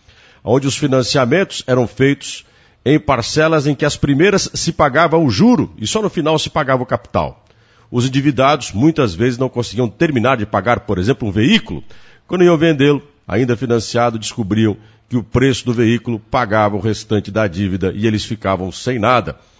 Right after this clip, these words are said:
depois de dez, quinze, vinte meses pagando os juros. Este país não investiu em infraestrutura, não investiu em educação, não gerou segurança para a população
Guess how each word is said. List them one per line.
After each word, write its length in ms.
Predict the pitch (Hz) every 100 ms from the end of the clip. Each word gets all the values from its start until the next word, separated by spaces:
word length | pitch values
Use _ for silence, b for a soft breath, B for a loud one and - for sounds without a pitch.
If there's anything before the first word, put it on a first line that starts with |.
| b _
depois 440 | 90 90 110 110 87
de 100 | 87
dez, 680 | 87 113 110 73 67 - - _
quinze, 560 | 135 165 101 71 65
vinte 440 | 67 73 202 214 151
meses 520 | 110 127 113 117 - b b _
pagando 440 | - 110 92 98 98
os 60 |
juros. 460 | 80 80 - - - _ _
Este 280 | - 196 -
país 400 | - 160 175 175
não 100 | 160
investiu 380 | 156 131 117 123
em 60 | 104
infraestrutura, 760 | - 92 - 76 117 123 110 - _ _
não 140 | 143
investiu 400 | 170 135 117 131
em 60 | 120
educação, 640 | 95 - 85 - 117 110 _ b b
não 180 | 120 175
gerou 260 | 156 156 160
segurança 840 | - 156 135 117 147 185 - 92
para 300 | 73 - 123
a 20 | 113
população 720 | 107 90 95 82 - 120